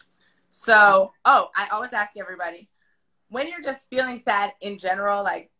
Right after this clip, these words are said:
not dance related, nothing dance related, what do you do to feel better? Do you watch T V? Do you eat food? Do you talk to a particular person?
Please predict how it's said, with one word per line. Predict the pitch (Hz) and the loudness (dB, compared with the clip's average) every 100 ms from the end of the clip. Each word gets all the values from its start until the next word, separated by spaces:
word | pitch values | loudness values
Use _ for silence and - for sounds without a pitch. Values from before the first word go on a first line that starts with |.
| _ | _
not | 196 220 220 - | -2 0 0 -6
dance | 180 185 - | -10 -12 -8
related, | 180 175 175 175 170 165 - _ _ | -8 -6 -6 -6 -8 -10 -14 _ _
nothing | 180 190 202 | -8 -8 -8
dance | 180 170 165 | -10 -10 -8
related, | 175 165 165 165 156 - _ _ _ _ | -6 -6 -6 -8 -10 -14 _ _ _ _
what | 175 214 247 202 | -2 0 0 -2
do | 226 226 | -12 -10
you | 220 220 | -10 -12
do | 196 208 214 214 208 | -12 -6 -4 -2 -4
to | 202 - 226 | -8 -6 -6
feel | 202 196 180 | -4 0 0
better? | 190 156 147 131 196 - _ | 2 2 2 -2 -6 -16 _
Do | |
you | 170 | 0
watch | 165 165 - | 2 2 -4
T | 226 | -10
V? | 240 233 | -10 -10
Do | 208 | -8
you | 170 170 | -6 -6
eat | |
food? | 233 233 226 | -4 -6 -6
Do | - | -8
you | - | -8
talk | 233 208 | -4 -4
to | 214 | -4
a | 185 - | -6 -6
particular | 196 202 202 180 165 | -10 -10 -8 -6 -6
person? | - 269 262 254 233 226 220 214 | -2 -2 -2 -6 -2 0 0 -2